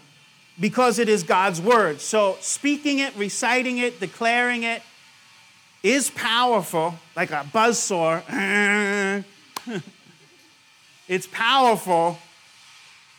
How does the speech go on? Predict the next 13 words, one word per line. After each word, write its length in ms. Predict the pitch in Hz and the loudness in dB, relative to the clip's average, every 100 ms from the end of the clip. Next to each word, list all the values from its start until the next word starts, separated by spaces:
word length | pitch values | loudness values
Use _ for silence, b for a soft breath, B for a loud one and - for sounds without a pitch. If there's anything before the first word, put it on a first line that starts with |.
| _ - | _ -12
because 340 | 180 175 233 190 | -6 0 0 2
it's 160 | 170 | 0
God's 400 | - 175 180 165 | 2 4 2 0
word. 440 | 165 208 165 131 127 _ _ _ _ _ _ _ _ | 0 2 0 -2 -10 _ _ _ _ _ _ _ _
But 400 | 170 156 254 175 139 | -6 -4 -4 -4 0
doing 500 | 247 330 370 330 247 | 2 4 4 2 2
the 100 | 202 | 2
psalm, 540 | - 202 165 135 - _ _ _ _ _ _ _ | 2 2 2 -2 -6 _ _ _ _ _ _ _
putting 320 | - 311 285 | -2 0 2
its 180 | 262 247 | 0 -2
secret 420 | - 269 269 240 | -4 -4 -4 -4
into 220 | 226 214 190 | -6 -6 -10
practice, 640 | - 254 269 262 185 - | -6 -6 -6 -6 -10 -10